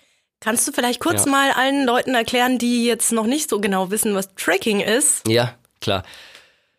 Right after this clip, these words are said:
Speaker 2: Ähm, Tricking ist eine Mischung aus Breakdance,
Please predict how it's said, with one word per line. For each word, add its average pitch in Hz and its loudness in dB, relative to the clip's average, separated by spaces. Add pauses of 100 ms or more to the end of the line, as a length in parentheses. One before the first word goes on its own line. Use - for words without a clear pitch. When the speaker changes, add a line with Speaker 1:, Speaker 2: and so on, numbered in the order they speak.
(380)
Speaker 2:
Ähm, 127 4
Tricking 202 2
ist - 0
eine 127 2
Mischung 190 2
aus 113 -2 (720)
Breakdance, 165 0